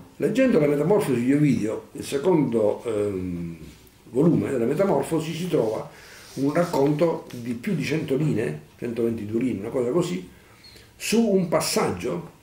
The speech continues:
del, di una di questi corpi celesti vicino alla Terra che ha lasciato una scia di morte e distruzione descritta vividamente dalla penna di Ovidio. Ora, queste cose non succedevano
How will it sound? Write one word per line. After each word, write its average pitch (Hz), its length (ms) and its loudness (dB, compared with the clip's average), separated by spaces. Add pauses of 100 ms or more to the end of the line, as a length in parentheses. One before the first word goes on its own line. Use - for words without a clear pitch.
(220)
del, 123 680 -2
di 135 320 0
una 143 220 2
di 117 220 -6
questi 135 300 0
corpi 147 260 0
celesti 127 420 2
vicino 135 320 -2
alla 185 100 2
Terra 165 340 0 (320)
che 156 120 0
ha - 20 4
lasciato 160 400 2
una 131 140 -4
scia - 260 0
di 151 120 2
morte 180 300 2
e 120 60 0
distruzione 147 880 -4 (540)
descritta 147 580 0
vividamente 135 1000 0
dalla 127 260 -2
penna 107 320 -2
di 95 320 -6
Ovidio. 101 560 -10 (960)
Ora, 147 180 0
queste 214 320 2
cose 156 260 4
non 180 160 4
succedevano 160 800 0